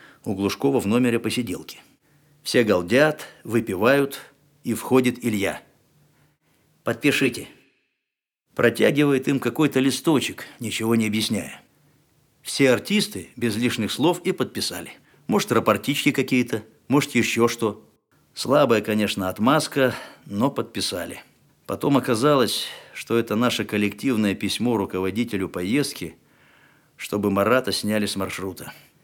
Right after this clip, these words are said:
Но текста там не было, это точно. Все хоть и были навеселе, но текста этого не видели. Однако после драки кулаками не машут.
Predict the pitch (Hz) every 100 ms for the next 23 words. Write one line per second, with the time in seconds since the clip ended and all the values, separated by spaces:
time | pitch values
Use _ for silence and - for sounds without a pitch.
0 | _ _ _ 110 110 107 131 135 - 98
1 | - 104 104 101 104 110 104 104 95 80
2 | - _ _ _ _ 104 104 101 113 104
3 | - 85 - _ _ _ _ _ _ _
4 | _ - - - 131 131 113 147 127 113
5 | 107 107 110 123 139 101 - - - -
6 | 107 110 104 - 151 - 110 - 110 104
7 | 92 82 - 107 107 104 98 90 80 -
8 | _ _ _ _ _ - 101 131 156 135
9 | 147 135 135 110 123 135 117 117 107 135
10 | 131 117 110 127 143 110